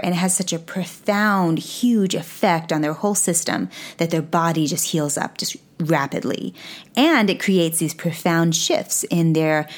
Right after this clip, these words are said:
perception of life and God and, and how they see themselves and everything. So clearing the blockages is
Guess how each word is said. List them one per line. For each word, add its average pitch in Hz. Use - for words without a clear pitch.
perception -
of 151
life 208
and 151
God 180
and, 143
and 160
how 190
they 202
see 196
themselves 175
and 151
everything. 185
So 190
clearing 349
the 311
blockages 165
is 160